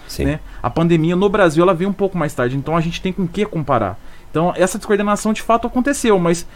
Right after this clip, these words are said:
Speaker 2: a gente fez o que era possível fazer na nossa realidade. Não teve essa, essa, esse, essa orde-, essa organização por parte da, da União e do Estado.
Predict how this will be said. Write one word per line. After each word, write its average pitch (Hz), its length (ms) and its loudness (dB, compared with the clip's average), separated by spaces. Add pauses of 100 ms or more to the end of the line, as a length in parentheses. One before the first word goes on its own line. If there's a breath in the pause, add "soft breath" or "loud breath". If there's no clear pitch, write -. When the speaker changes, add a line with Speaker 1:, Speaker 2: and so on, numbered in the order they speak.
Speaker 2:
a 165 80 4
gente 220 180 2
fez 240 240 -2
o 220 60 -6
que 240 80 0
era 226 100 2
possível 220 420 -4
fazer 196 300 0
na 190 80 -2
nossa 190 220 -2
realidade. 175 440 0 (280 loud breath)
Não 170 200 2
teve 208 300 -2
essa, 170 180 -2
essa, 139 320 -2
esse, 143 300 -2
essa 127 180 -4
orde-, 147 240 0 (200)
essa 123 400 -4
organização 185 720 0 (260 loud breath)
por 196 120 4
parte 196 360 2
da, 147 300 4
da 147 100 0
União 165 500 0
e 175 120 -4
do 196 100 -4
Estado. 147 460 2